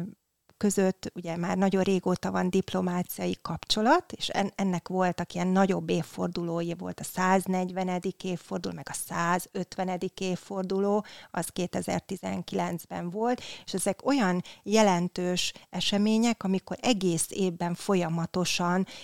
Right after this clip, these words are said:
érkeznek, ö, Japánból, ö, érkeztek Japánból különböző fellépő művészek. Ö, és például ilyen volt, ö, a, a japán, ö, Koto Művészek Társasága,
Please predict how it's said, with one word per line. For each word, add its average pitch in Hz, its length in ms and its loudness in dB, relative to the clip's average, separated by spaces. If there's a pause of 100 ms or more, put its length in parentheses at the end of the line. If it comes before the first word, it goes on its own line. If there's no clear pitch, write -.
(100)
érkeznek, 175 920 -2
ö, 175 160 -2
Japánból, 175 880 0 (380)
ö, 170 160 -8
érkeztek 185 560 -4
Japánból 175 640 -2
különböző 175 480 -4
fellépő 185 800 -10
művészek. 170 800 -18 (560)
Ö, 185 180 0 (120)
és 190 420 0 (480)
például 196 920 4
ilyen 170 360 -2
volt, 185 560 2
ö, 160 340 -6 (160)
a, 160 420 -8 (280)
a 170 320 -18
japán, 185 640 0
ö, 185 60 -12 (440)
Koto 170 560 -2
Művészek 180 580 -6
Társasága, 226 920 0